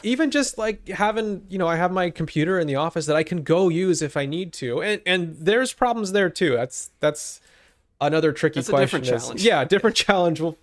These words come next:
Speaker 1: work on that later. But just having that, okay, I can go do stuff. I can go write a document. I can do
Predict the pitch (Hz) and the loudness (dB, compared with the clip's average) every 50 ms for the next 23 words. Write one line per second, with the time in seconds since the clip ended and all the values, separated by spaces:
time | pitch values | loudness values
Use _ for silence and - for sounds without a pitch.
0 | _ - 156 175 190 165 175 165 165 151 143 160 196 208 185 165 139 139 160 151 | _ -6 -2 -2 -2 0 -2 -2 -2 -2 -2 0 0 0 0 0 2 0 0 -2
1 | - - - - - - - _ _ - - 214 202 - - 208 220 226 226 208 | -2 -8 -20 -20 -20 -20 -20 _ _ -12 -8 -8 -6 -2 0 0 2 2 0 0
2 | 202 202 190 180 180 - 180 - 185 170 156 - - 170 202 202 - 208 165 196 | 0 2 2 2 2 0 0 2 2 2 2 2 2 0 -2 0 0 0 0 2
3 | 190 165 147 170 180 - - - 180 180 180 - - - - 143 - - 165 151 | 2 2 0 -2 -2 -2 -2 0 2 2 2 0 -4 -6 -6 -6 -4 -4 -2 2
4 | 165 165 165 151 147 151 - _ - - 147 135 143 143 156 156 139 139 147 147 | 2 2 2 2 0 -4 -8 _ -14 -8 -2 0 2 2 2 2 2 2 2 0
5 | 143 - 156 151 143 143 139 139 - 143 139 123 131 135 139 135 131 131 | 0 -2 -4 -4 -4 -4 -4 -4 -6 -8 -8 -6 -4 -4 -2 -4 -4 -8